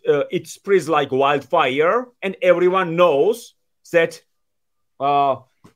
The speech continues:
uh, Tesla is dominant. And we, we know, we don't remember anybody from the traditional automakers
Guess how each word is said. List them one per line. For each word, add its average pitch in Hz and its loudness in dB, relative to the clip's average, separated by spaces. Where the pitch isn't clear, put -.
uh, - -6
Tesla 185 -2
is 156 0
dominant. 156 -2
And 151 -2
we, 220 -4
we 165 -4
know, 226 -2
we 165 -8
don't 220 0
remember 180 0
anybody 175 -2
from 196 -2
the 165 0
traditional 175 -2
automakers 160 0